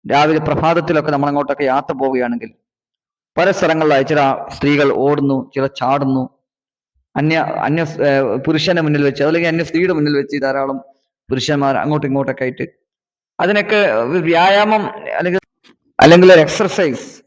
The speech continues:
എന്നൊക്കെ നമുക്ക് വി-, ഇതിനെ വിശേഷിപ്പിക്കാം. പക്ഷെ അതിനെക്കുറിച്ച് ചിന്തിക്കുമ്പോഴാണ്, ചെറിയ പഠനം നടത്തുമ്പോഴാണ് ഒട്ടുമിക്ക വഹാബി സുഹൃത്തുക്കൾ അതിന് പിന്നിലുള്ളതെന്ന് മനസ്സിലായത്.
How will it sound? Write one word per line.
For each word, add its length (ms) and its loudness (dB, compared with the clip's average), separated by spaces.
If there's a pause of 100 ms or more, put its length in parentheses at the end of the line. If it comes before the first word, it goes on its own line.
(540)
എന്നൊക്കെ 280 2
നമുക്ക് 220 0
വി-, 140 0
ഇതിനെ 200 0
വിശേഷിപ്പിക്കാം. 500 -6 (160)
പക്ഷെ 240 -4
അതിനെക്കുറിച്ച് 440 -2
ചിന്തിക്കുമ്പോഴാണ്, 600 0 (320)
ചെറിയ 240 0
പഠനം 260 -2
നടത്തുമ്പോഴാണ് 540 -4 (560)
ഒട്ടുമിക്ക 340 -2 (300)
വഹാബി 480 2
സുഹൃത്തുക്കൾ 460 -2
അതിന് 180 0
പിന്നിലുള്ളതെന്ന് 440 -4
മനസ്സിലായത്. 420 -8